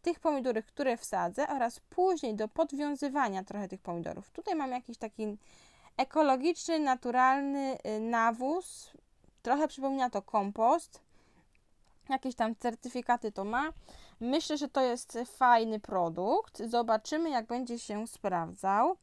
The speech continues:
Można go używać właśnie teraz, oczywiście zarówno do warzyw, krzewów, y, kwiatów, więc w zasadzie szerokie zastosowanie to ma. Ja będę używać do pomidorów w szklarni. Zaraz zobaczymy, jak to wygląda,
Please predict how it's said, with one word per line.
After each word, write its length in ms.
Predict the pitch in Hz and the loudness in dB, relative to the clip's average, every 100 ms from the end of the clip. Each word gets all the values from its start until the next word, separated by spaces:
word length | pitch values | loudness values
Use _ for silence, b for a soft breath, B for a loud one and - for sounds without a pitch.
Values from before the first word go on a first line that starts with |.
| B B B - | B B B -4
Można 440 | 254 277 277 262 240 | 2 2 4 2 2
go 160 | 247 | 0
używać 540 | - 233 233 233 202 202 | 0 -2 -2 -2 -2 -2
właśnie 380 | 202 - 202 | -4 -4 -10
teraz, 580 | - 285 302 285 269 - - | -2 2 4 4 2 -2 -4
oczywiście 500 | 214 214 202 208 190 | -4 -2 -4 -6 -4
zarówno 280 | 196 190 180 | -2 -2 -4
do 160 | 185 | -4
warzyw, 640 | 196 226 269 262 226 - - | 2 6 6 4 -2 -6 -14
krzewów, 720 | - 226 240 262 233 - - | -6 4 4 4 0 -4 -8
y, 140 | 196 - | -10 -10
kwiatów, 800 | - - 220 233 262 240 240 - B B B B - | -16 -4 4 4 4 0 -4 -10 B B B B -6
więc 280 | 339 320 247 | -4 -4 -4
w 40 | |
zasadzie 680 | 240 - 240 240 247 233 226 b b - | -6 2 2 4 0 0 -2 b b -4
szerokie 440 | 254 240 254 233 | 2 4 4 0
zastosowanie 720 | 220 220 214 - 208 190 180 | -4 -6 -8 -8 -6 -4 -4
to 140 | 185 | -4
ma. 240 | 170 170 226 | -4 -2 0
Ja 180 | 277 285 | 2 2
będę 300 | 277 254 233 | 0 -2 -2
używać 420 | 226 226 220 214 | -2 -2 -2 -2
do 120 | 240 | -4
pomidorów 640 | 294 247 208 220 233 - | -2 -4 0 0 -2 -8
w 60 | - | -18
szklarni. 680 | - 226 180 175 175 220 311 b b b b b b - | -8 0 0 0 -4 -6 -6 b b b b b b 2
Zaraz 360 | 330 302 269 | 6 6 4
zobaczymy, 520 | 233 240 240 - 269 240 | 0 0 0 0 -2 0
jak 140 | 233 | -2
to 120 | 240 | -4
wygląda, 520 | 220 220 240 226 202 | -6 -2 -2 2 2